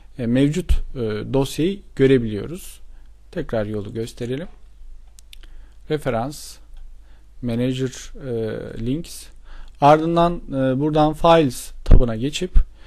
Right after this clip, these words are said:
buradaki, e, dosyayı Role Edit demek suretiyle, e, kaldırabilirsiniz. Detach diyelim. Artık bunu silelim. Ve dosyamızı tekrar kaydediyorum.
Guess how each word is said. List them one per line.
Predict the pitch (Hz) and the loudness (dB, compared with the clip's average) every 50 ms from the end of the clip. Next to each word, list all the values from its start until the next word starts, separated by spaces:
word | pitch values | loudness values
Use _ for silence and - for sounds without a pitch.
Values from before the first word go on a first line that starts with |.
| - - - - - - | -20 -20 -20 -18 -8 0
buradaki, | 160 170 165 143 127 123 - - - 165 160 156 - - | 0 2 4 4 2 6 8 10 10 10 8 4 -2 -4
e, | 131 131 127 123 123 127 | -2 0 0 0 0 2
dosyayı | 147 160 160 156 - - 120 120 139 165 180 185 - - - - - - - - - - - - 120 | 4 2 2 2 0 -2 0 0 0 0 -2 -6 -10 -18 -20 -18 -16 -16 -16 -16 -16 -18 -14 -10 -2
Role | 117 131 131 143 165 | 2 4 6 6 6
Edit | 175 151 120 113 - - - - | 4 2 0 -6 -8 -10 -6 -2
demek | 139 143 147 139 | 0 0 0 -2
suretiyle, | - - 113 104 101 - - 135 143 208 220 226 - - - - - | -2 -6 -8 -8 -8 -8 -8 -4 -2 -2 -2 -4 -6 -10 -16 -14 -10
e, | - 117 110 107 104 113 123 135 | -8 -6 -6 -6 -8 -10 -10 -8
kaldırabilirsiniz. | - - 143 135 131 127 117 107 101 - - - - - - - 143 170 202 - - - - - - - - | -2 0 0 0 0 -2 -4 -6 -8 -10 -12 -14 -14 -14 -12 -12 -12 -12 -12 -12 -16 -18 -20 -20 -14 -6 -6
Detach | 151 - - - - - - - | -6 -4 -4 -6 -8 -10 -10 -12
diyelim. | - 110 - - 110 143 185 196 - - - - - - - - - - - - - - - - - - - - - - - - - | -14 -14 -14 -12 -12 -14 -14 -16 -18 -18 -18 -18 -20 -20 -20 -20 -20 -20 -20 -20 -20 -20 -18 -18 -18 -18 -18 -20 -20 -20 -20 -14 -12
Artık | 117 113 - - - - - | -12 -10 -10 -12 -12 -8 -6
bunu | 131 127 139 - - | -4 -4 -6 -8 -12
silelim. | - - - - 143 120 104 95 - 127 180 - - - - - - - - - - - - - - - - - - - - - - - | -16 -14 -10 -8 -6 -6 -6 -8 -8 -10 -12 -14 -18 -20 -20 -20 -20 -20 -20 -20 -20 -18 -18 -18 -20 -20 -20 -20 -20 -20 -20 -12 -4 -4
Ve | 165 160 165 | -2 2 2
dosyamızı | 170 170 170 - 147 131 147 180 185 | 2 2 2 0 -2 -2 -4 -4 0
tekrar | - - - - - 101 - - - - - - - - - | 2 4 4 4 2 -4 -10 -12 -14 -16 -20 -20 -20 -18 -16
kaydediyorum. | - - 127 110 - - - - - 101 113 151 190 | -12 -10 -10 -10 -10 -12 -14 -16 -16 -16 -16 -14 -16